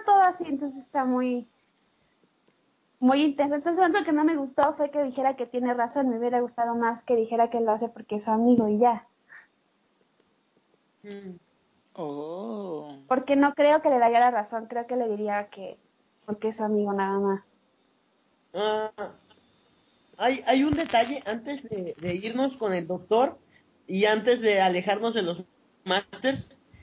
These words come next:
Speaker 2: Eh, íbamos a hablar de un detalle que, que vimos, que fue un poquito el, la empatía de Missy y un poquito el odio de Master hacia esa empatía.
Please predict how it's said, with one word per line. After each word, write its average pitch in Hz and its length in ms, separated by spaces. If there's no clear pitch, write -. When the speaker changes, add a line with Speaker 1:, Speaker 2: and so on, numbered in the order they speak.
Speaker 2:
Eh, - 240
íbamos 277 340
a 269 40
hablar 226 200
de 254 60
un 262 80
detalle 240 420
que, 220 240
que 190 120
vimos, 226 340
que 208 120
fue 208 320
un 233 160
poquito 240 880
el, 190 1080
la 190 120
empatía 196 800
de 220 120
Missy 254 720
y 208 440
un 233 280
poquito 254 400
el 226 180
odio 240 360
de 233 120
Master 226 540
hacia 196 360
esa 220 220
empatía. 233 840